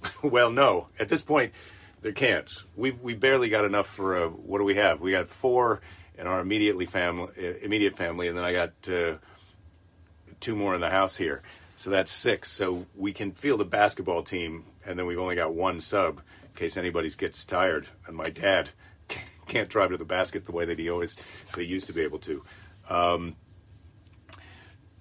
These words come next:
Michael, you're saying George Foreman Alien Grill, of course. Oh, I didn't even know George had an alien grill, but,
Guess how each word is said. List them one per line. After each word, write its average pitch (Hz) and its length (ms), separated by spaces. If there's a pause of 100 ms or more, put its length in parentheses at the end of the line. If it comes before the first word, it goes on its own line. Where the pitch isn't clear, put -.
(360)
Michael, 113 640
you're 101 120
saying 101 240
George 104 320
Foreman 117 420
Alien 104 480
Grill, 104 360
of - 100
course. 104 480
Oh, 120 340
I 104 80
didn't 117 200
even 101 180
know 104 160
George 98 320
had 104 180
an 101 80
alien 85 340
grill, 82 260
but, 82 220